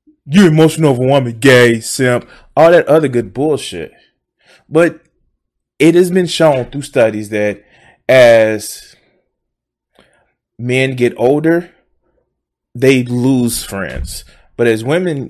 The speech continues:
as women get, um, as women get older, they either keep or lo-, not lose as many friends. And this is hard for us.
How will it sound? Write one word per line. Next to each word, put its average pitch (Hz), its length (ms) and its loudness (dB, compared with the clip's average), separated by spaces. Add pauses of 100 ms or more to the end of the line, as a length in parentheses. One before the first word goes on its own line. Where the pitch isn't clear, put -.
(160)
as 104 260 -8
women 131 420 -4
get, 104 400 -6
um, 73 460 -12 (360)
as 117 160 -2
women 131 600 -4 (420)
get 120 220 -2
older, 113 500 -2 (220)
they 113 400 -4
either 113 260 -6 (160)
keep 151 480 -6
or 113 460 -4
lo-, 113 300 -8
not 117 360 -6
lose 113 200 -6
as 101 100 -12
many 101 200 -10
friends. 80 520 -16 (420)
And 165 140 -4
this 247 120 -4
is 247 140 -4
hard 208 280 -2
for 71 280 -12
us. - 280 -20